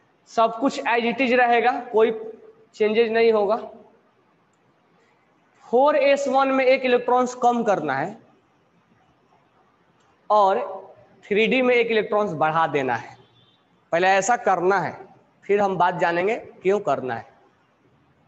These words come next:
तो ऐसा करना है फ़ोर एस वन और थ्री डी फ़ाइव, ऐसा करना है आपको, ये नहीं लिखना है।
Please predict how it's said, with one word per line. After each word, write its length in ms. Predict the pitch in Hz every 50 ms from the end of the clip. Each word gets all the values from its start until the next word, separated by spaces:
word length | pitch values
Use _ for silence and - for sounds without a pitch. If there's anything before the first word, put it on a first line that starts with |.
| _ _ _ _ _ _ _ _ _ _ _ _ _ _ _ _ _ _ _ _ -
तो 120 | 190 - - 208
ऐसा 320 | 214 226 226 - 269 277 247
करना 340 | 233 247 240 240 262 262
है 160 | 233 208 214 233 220 - -
फ़ोर 220 | 226 240 262 247
एस 220 | 240 240 226 233 233
वन 240 | 226 240 233 226
और 320 | 220 240 - - 185 180 -
थ्री 180 | - 185 190
डी 140 | 180 190 196
फ़ाइव, 360 | - - 147 117 117 107 98 - - - _ _ _ _ _ _ _ _ _ _ -
ऐसा 280 | 151 170 180 180 233 233
करना 360 | 226 - 202 196 190 208 214 202
है 100 | 180 143
आपको, 280 | 135 - - - 113 104 - - _ _ _ _ _ _ -
ये 160 | 180 214 226
नहीं 220 | 226 208 202 202 208 202 196 -
लिखना 340 | 190 175 151 - 151 135 123
है। 220 | 120 117 - -